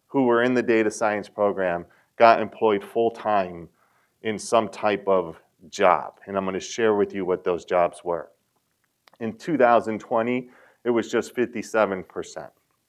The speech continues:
But I also want to share with you when they obtained employment.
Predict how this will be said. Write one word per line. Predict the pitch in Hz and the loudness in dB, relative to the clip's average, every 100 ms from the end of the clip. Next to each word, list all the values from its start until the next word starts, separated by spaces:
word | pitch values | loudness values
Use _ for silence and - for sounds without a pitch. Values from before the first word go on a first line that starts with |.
| _ _ _ _ _ _ _ _ _ _ _ _ _ _ | _ _ _ _ _ _ _ _ _ _ _ _ _ _
But | - | 6
I | 131 | 8
also | 143 156 156 | 8 8 4
want | 147 | 4
to | 143 | 2
share | - 135 | 2 4
with | 131 127 | 4 2
you | 131 | 0
when | 120 170 190 160 | 6 10 10 8
they | 110 | 4
obtained | 101 98 - 101 95 | 4 2 0 -6 -6
employment. | 90 87 95 87 82 | -8 -8 -6 -6 -8